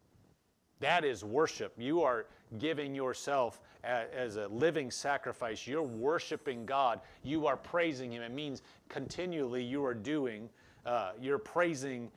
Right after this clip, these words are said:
you, you have a lifestyle of praise. Your thoughts are praise for Him. The, the, the fruit of your lips is praising Him. Let's look at a few more of these words. Time and again,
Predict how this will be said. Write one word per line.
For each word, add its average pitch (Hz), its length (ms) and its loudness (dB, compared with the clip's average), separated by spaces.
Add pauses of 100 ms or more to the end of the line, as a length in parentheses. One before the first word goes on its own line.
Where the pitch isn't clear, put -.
(220)
you, 139 140 2
you 151 160 4
have 151 140 6
a 135 40 2
lifestyle 127 880 -2
of - 160 -12
praise. 127 380 -2
Your 117 140 -8
thoughts - 640 4 (260)
are 127 160 2
praise 120 360 -2
for 120 140 -4
Him. 117 100 -8
The, 123 140 0
the, 127 300 -4 (100)
the 127 100 -6
fruit 165 220 -2
of 127 100 0
your 127 160 2
lips 147 640 2
is 127 160 -4
praising 107 580 -4
Him. 98 220 -12 (1600)
Let's - 100 -20
look 156 160 2
at 147 100 4
a 131 40 0
few 151 180 0
more 147 220 4
of 127 80 2
these 127 200 0
words. 123 540 2 (1200)
Time 202 440 6
and 185 100 4
again, 147 460 2